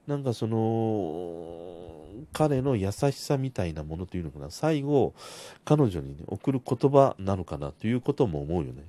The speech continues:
結局、彼女自身をね、悲しませるものっていうのは、もうこの世の中になくてもいいから、彼女が悲しまないことだけ、そのものの、そのもの、そのものであるとか、その人だけたち、だけだけに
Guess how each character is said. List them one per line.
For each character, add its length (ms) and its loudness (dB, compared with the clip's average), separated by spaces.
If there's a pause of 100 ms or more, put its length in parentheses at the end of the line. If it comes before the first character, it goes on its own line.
(180)
結 180 -6
局、 420 4 (560)
彼 180 4
女 200 4
自 260 0
身 80 -2
を 80 -8
ね、 160 -10 (100)
悲 180 4
し 120 -4
ま 120 2
せ 160 2
る 100 2
も 140 -2
の 100 0
っ 20 -4
て 180 -8
い 60 2
う 60 2
の 140 -4
は、 240 0
も 160 -4
う 60 -10
こ 120 -6
の 80 0
世 100 0
の 120 -2
中 220 -4
に 100 -10
な 100 -4
く 120 -16
て 80 -4
も 120 -6
い 100 -4
い 40 -8
か 140 -6
ら、 240 0 (560)
彼 240 2
女 140 0
が 280 4 (1500)
悲 160 6
し 120 -4
ま 100 4
な 120 2
い 60 -4
こ 160 -4
と 120 0
だ 120 4
け、 200 -6
そ 240 0
の 80 2
も 160 0
の 120 2
の、 100 -4 (140)
そ 200 -4
の 100 4
も 160 2
の、 220 0
そ 200 0
の 80 4
も 180 2
の 120 4
で 120 4
あ 40 4
る 100 0
と 120 -2
か、 80 -2
そ 140 -4
の 120 0
人 240 0
だ 100 2
け 120 -6
た 140 0
ち、 140 -12 (120)
だ 220 0
け 160 -2
だ 160 0
け 200 2
に 280 -4